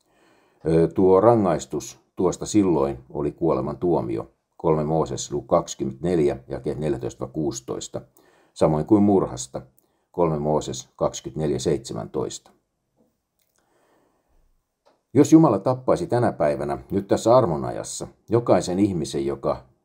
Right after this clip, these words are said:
nyt täällä kiroilee, niin voisit varmasti kävellä Vantaalta Helsinkiin ruumiskasojen päällä ilman, että olisi, tulisi, tarvitsisi paljoa koskea tuonne maahan ollenkaan. Eräs kristitty kysyi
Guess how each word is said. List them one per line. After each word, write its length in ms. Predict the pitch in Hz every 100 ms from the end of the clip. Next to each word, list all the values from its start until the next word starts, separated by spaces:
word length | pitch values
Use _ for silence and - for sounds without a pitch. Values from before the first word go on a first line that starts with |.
| -
nyt 100 | 73 -
täällä 220 | 82 76
kiroilee, 680 | - 95 69 60 50 50 _ _ _ _ _ _ _ _ -
niin 100 | 90
voisit 280 | 95 85 85
varmasti 380 | 98 90 - 82
kävellä 540 | 104 90 76 69 65 _ _ _ _ _ _ _ _ _ _ 85 - _ _ _ -
Vantaalta 420 | 101 87 76 69
Helsinkiin 680 | 76 82 - 64 62 67 65 - _ _ -
ruumiskasojen 680 | 85 73 64 62 62 62
päällä 360 | 64 78 67 62
ilman, 300 | 73 69 64
että 220 | 60 -
olisi, 260 | 62 60 -
tulisi, 380 | - 71 64 - - _ _ -
tarvitsisi 420 | 82 76 - -
paljoa 360 | - 73 65
koskea 440 | 64 71 - - 53
tuonne 380 | - 62 62 62 _ _ _ _
maahan 360 | 85 76 65 60
ollenkaan. 580 | 58 53 55 - - - _ _ _ _ _ _ _ _
Eräs 260 | 135 135 127
kristitty 500 | 131 127 110 - -
kysyi 540 | 113 104 98 85 82